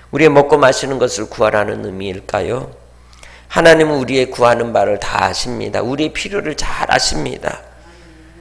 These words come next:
그렇다면 날마다 우리에게 피-, 일용할 양식은 무엇일까요? 우리의 영혼의 양식인 것이죠.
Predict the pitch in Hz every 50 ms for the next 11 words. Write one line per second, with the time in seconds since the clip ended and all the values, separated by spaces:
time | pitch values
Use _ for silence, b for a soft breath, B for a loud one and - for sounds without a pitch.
0 | B B - 147 151 - - 165 160 156 151 147 147 151 156 156 - 151 151 147
1 | 143 151 147 139 147 139 139 143 - - 151 160 151 139 139 143 131 117 107 107
2 | 110 - - - - 131 131 117 104 101 98 95 - 87 87 - - 85 87 101
3 | 120 120 113 117 120 - - - - - - - - B B B B B B B
4 | B B B B 117 120 139 143 139 127 113 98 101 107 107 110 113 110 101 95
5 | 95 98 - - - - 107 107 104 - 92 - - - - - 90 92 95 98
6 | 110 110 - -